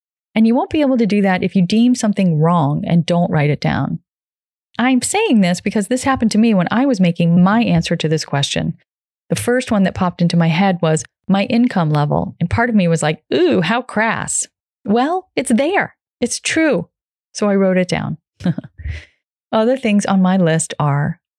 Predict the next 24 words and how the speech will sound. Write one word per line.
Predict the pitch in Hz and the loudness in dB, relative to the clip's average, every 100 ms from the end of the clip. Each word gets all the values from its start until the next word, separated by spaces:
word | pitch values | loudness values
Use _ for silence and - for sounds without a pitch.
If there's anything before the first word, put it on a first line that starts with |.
| - | 0
my | 185 | 2
desire | 175 180 180 175 190 202 | 2 0 0 0 0 0
and | 214 208 | 0 -2
actions | 165 165 - 170 170 | -4 -4 -2 -2 0
around | 175 165 170 | 0 0 2
being | 180 175 175 | 2 2 2
ever | 170 185 190 | 0 0 2
more | 175 170 | 2 2
inclusive | - 185 - 185 160 151 156 - | 2 0 0 -2 0 -2 -2 -2
and | 170 | 0
aware | 170 175 170 180 | 2 2 2 2
of | 175 | 2
my | 160 | 0
privilege | - 214 208 208 202 | -2 -2 0 0 -2
and | - 180 | -2 0
using | 170 165 165 | 0 0 -2
it | 156 | -2
for | - 156 | -4 -4
good, | - - - _ _ _ _ _ _ _ _ | -4 -6 -10 _ _ _ _ _ _ _ _
my | 185 165 | 0 2
expanding | 160 - 190 190 202 196 | 0 -2 0 2 2 0
circle | - 180 180 175 | 0 -2 -2 -2
of | 180 | -2
friends, | - 151 156 165 - | -2 -2 -2 -6 -10